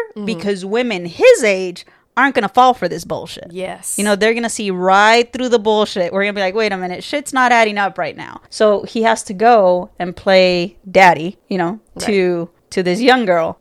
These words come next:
Speaker 2: thirty.
Speaker 1: Right.
Speaker 2: And, you know, be a quote unquote Captain Save-A-Ho.
Speaker 1: Of course.
Speaker 2: So, no, it's
Speaker 1: Well, and the, here's the thing I was gonna say is that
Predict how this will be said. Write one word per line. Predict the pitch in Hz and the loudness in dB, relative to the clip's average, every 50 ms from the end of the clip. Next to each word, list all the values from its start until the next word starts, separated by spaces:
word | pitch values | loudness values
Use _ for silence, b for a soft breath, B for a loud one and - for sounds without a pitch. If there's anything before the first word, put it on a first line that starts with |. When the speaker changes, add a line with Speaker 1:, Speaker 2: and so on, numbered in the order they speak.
| _ _ | _ _
Speaker 2:
thirty. | 226 240 247 202 170 165 - _ _ _ _ - | 4 6 6 6 4 0 -8 _ _ _ _ -8
Speaker 1:
Right. | 196 196 185 - - - _ - | -4 -4 -4 -4 -6 -10 _ -4
Speaker 2:
And, | 190 185 175 170 165 165 165 165 160 - - | -2 0 2 0 0 -2 -4 -8 -12 -14 -14
you | - 190 | -10 -6
know, | 170 175 165 | -4 -4 -4
be | 165 190 208 190 190 185 | -6 -6 -6 -2 0 0
a | 170 160 156 156 - _ _ _ - | 0 0 -2 -4 -8 _ _ _ -4
quote | - - 208 202 185 | 2 4 6 6 8
unquote | 185 180 175 170 - - 196 180 175 175 170 - _ _ | 6 4 2 0 0 2 4 4 4 2 0 -6 _ _
Captain | - 208 202 - - 170 165 | -4 -4 -4 -4 -6 -8 -4
Save-A-Ho. | - 220 220 196 180 175 208 165 160 165 202 - | 0 2 2 2 2 2 2 0 0 -2 -4 -6
Speaker 1:
Of | - - 185 - | -8 -8 -8 -6
course. | - 196 165 - 175 - - - - 294 | -6 -6 -6 -6 -8 -12 -14 -14 -16 -18
Speaker 2:
So, | - - - 180 175 170 165 160 160 - - | -6 -2 2 4 4 4 2 0 -2 -4 -8
no, | - 196 190 185 160 151 - - 180 190 254 285 - - | -4 0 0 0 0 0 -4 -8 -12 -14 -18 -16 -8 -6
it's | 202 185 180 - - - - - - - - _ _ _ | -6 -6 -6 -8 -16 -18 -18 -18 -20 -20 -20 _ _ _
Speaker 1:
Well, | - 240 247 240 - | 2 6 6 6 6
and | - 233 240 226 214 196 | 4 2 -2 -6 -8 -6
the, | 185 202 233 | -4 -4 -4
here's | 202 247 247 233 | -2 -2 -2 -2
the | 226 220 | -2 -4
thing | 190 202 208 202 196 | -6 -6 -6 -6 -6
I | |
was | 185 180 165 | -6 -6 -6
gonna | - 185 180 180 | -6 -6 -6 -8
say | - - 190 180 180 | -6 -6 -6 -6 -6
is | - - 190 180 170 | -8 -10 -10 -8 -6
that | 196 180 175 170 170 - | -4 -2 -2 -2 -4 -8